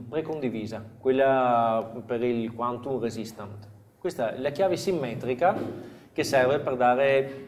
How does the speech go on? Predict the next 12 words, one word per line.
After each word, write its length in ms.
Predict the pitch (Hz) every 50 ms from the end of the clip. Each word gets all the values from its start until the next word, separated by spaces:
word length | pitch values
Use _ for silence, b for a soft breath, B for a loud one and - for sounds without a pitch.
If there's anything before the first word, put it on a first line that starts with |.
| B -
più 160 | - 151 143
robustezza 840 | 147 143 135 143 135 - - 143 135 123 131 131 147 143 143 151
al 120 | - 135 131
mio 140 | 131 131
meccanismo 600 | 131 131 127 - 139 131 127 120 110 117 135 147 151
nel 200 | 151 131 120 -
caso 240 | 117 117 113 117 123
di 80 | 123
attacco 320 | 117 113 110 104 101 104 110
di 80 | 113
brute 240 | 104 104 107 104 -
force. 640 | - - - - 107 - - - - - - -